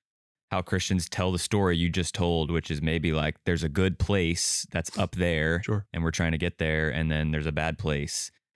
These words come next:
Speaker 1: and what you do will determine where you go, that sort of thing. And so
Speaker 2: Mm-hmm.
Speaker 1: I think casting that large story that, like, this is actually headed in a good direction. We come from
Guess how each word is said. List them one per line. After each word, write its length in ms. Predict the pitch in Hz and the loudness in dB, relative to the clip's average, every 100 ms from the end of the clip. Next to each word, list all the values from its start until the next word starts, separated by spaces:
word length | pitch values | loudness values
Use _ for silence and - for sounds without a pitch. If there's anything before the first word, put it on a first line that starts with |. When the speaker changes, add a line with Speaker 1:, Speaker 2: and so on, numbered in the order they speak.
| - | -6
Speaker 1:
and 460 | 80 76 76 78 80 | -2 0 0 -2 -2
what 200 | 87 87 | -2 -2
you 80 | 87 | -2
do 380 | 71 82 80 78 | 0 0 2 0
will 200 | 78 78 | -2 -4
determine 600 | 76 - 76 76 76 76 | -4 -2 0 2 0 0
where 140 | 76 | 0
you 100 | 73 | 0
go, 240 | 71 76 76 | 0 0 0
that 160 | 78 - | -2 -2
sort 200 | 80 67 | -4 -4
of 60 | |
thing. 300 | - 73 76 | -4 -4 -2
And 100 | 73 | -4
so 220 | 95 73 113 | -2 -2 -2
Speaker 2:
Mm-hmm. 80 | 123 _ 87 | -4 _ -4
Speaker 1:
I 40 | |
think 200 | 92 - | -4 -4
casting 480 | - 110 120 123 110 | -2 0 0 2 2
that 120 | 87 | 2
large 560 | 87 92 98 98 95 - | 0 2 2 4 2 0
story 840 | - - 87 85 87 76 78 80 | -4 -2 0 2 2 2 0 -2
that, 320 | 71 80 76 | -2 -2 -2
like, 200 | 80 71 | -4 -6
this 120 | 90 113 | -6 -2
is 100 | 104 | -2
actually 280 | 95 85 | -2 -4
headed 280 | - 82 85 | -2 0 0
in 120 | 80 | 0
a 120 | 76 73 | -2 -6
good 420 | 76 87 82 80 | -8 -2 -2 0
direction. 520 | 76 76 - - 73 | -4 -4 -6 -6 -6
We 100 | 76 | -6
come 240 | - 82 | -4 -4
from 520 | 82 87 85 76 80 | -2 0 0 0 -2